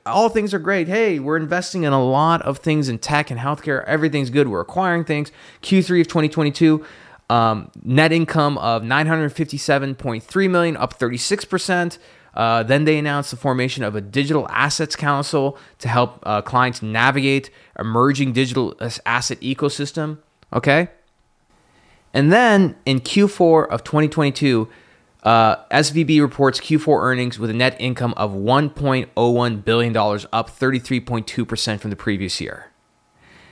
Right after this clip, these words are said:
And I'm sure what you are all wondering is, what the hell happened in a couple of months?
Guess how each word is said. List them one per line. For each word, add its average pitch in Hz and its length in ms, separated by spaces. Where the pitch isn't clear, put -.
And 104 160
I'm 107 100
sure 202 480
what 135 240
you 123 200
are 113 120
all 156 380
wondering 107 480
is, 92 400
what 143 200
the 180 80
hell 139 260
happened 127 520
in 95 140
a 95 60
couple 104 360
of 98 120
months? - 520